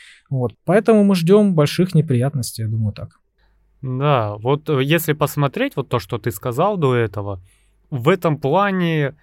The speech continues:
Speaker 2: э, Россия прям побежала. Пока все шли, Россия побежала, потому что
Speaker 1: У нас вариантов не было.
Speaker 2: А, вот свои производства, мы резко у-, убрали там, а, своё потребительское из этого мира, начали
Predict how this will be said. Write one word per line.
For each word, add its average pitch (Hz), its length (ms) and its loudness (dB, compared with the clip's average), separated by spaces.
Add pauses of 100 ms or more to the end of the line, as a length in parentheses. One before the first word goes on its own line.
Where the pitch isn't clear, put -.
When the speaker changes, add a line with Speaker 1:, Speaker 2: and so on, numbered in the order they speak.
(280)
Speaker 2:
э, 120 680 0
Россия 131 540 0 (260)
прям 147 260 4
побежала. 123 600 0 (100)
Пока 131 280 2
все - 220 -6
шли, 185 280 -2
Россия 131 360 0
побежала, 120 600 0 (400)
потому 151 440 2
что 143 280 -4
Speaker 1:
У 139 40 -2
нас 151 180 0
вариантов 156 500 2
не 117 120 -2
было. 95 220 -8 (300)
Speaker 2:
А, 131 200 6
вот 131 260 -2
свои 147 400 2
производства, 147 1160 0
мы 135 520 2
резко 139 520 0
у-, 131 640 -2
убрали 143 520 4
там, 117 380 0
а, 113 400 0
своё 127 400 -2
потребительское 131 960 -2
из 120 100 -4
этого 123 280 0
мира, 127 300 -2
начали 123 500 -4